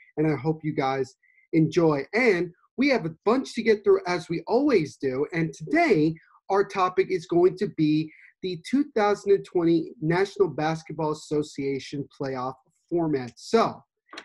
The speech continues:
today is June fifth, Friday, June fifth, two thousand twenty. It was announced yesterday afternoon, so June fourth,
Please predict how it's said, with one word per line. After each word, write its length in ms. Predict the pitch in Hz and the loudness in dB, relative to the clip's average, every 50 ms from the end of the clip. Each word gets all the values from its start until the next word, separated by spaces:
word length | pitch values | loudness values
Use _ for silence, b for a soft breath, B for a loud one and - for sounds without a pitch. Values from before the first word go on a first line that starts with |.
| B _ - | B _ -12
today 300 | - 147 127 190 196 202 | -10 0 4 6 6 6
is 240 | 208 202 165 135 - | 6 4 0 -4 -10
June 320 | - - 185 196 190 165 | -6 -2 -2 0 0 -2
fifth, 340 | 165 - - 202 233 226 - _ | -2 2 4 4 4 2 -2 _
Friday, 360 | _ 156 151 156 151 151 151 151 | _ -4 -2 0 0 0 0 -2
June 280 | - - 156 151 151 - | 0 0 0 0 -2 -4
fifth, 160 | - 160 160 160 | -6 -6 -6 -8
two 140 | - 175 160 160 | -10 -14 -10 -6
thousand 400 | 165 151 151 151 156 - 151 156 - | -4 -4 -4 -4 -4 -6 -8 -8 -6
twenty. 280 | - 165 170 180 196 196 | -4 -2 0 0 2 0
It 100 | 185 165 | 0 0
was 200 | 175 185 165 190 | 0 0 0 -2
announced 600 | 170 175 175 196 214 240 269 262 214 - - - 175 | -4 -2 0 2 2 2 0 -2 -6 -10 -16 -16 -16
yesterday 640 | 160 147 151 202 226 254 - - - 277 220 254 220 | -14 -2 0 0 0 0 -4 -6 -6 -4 0 0 2
afternoon, 600 | 202 202 208 208 - 190 139 139 139 143 151 156 | 2 2 0 -2 -4 -4 -4 -2 -2 -2 -2 -2
so 200 | 160 - 156 143 127 | -4 -4 -4 -4 -4
June 320 | 117 - 175 180 170 156 - _ _ | -6 -4 -4 -4 -4 -4 -8 _ _
fourth, 380 | - 254 226 156 123 135 147 | -2 0 0 0 0 -4 -8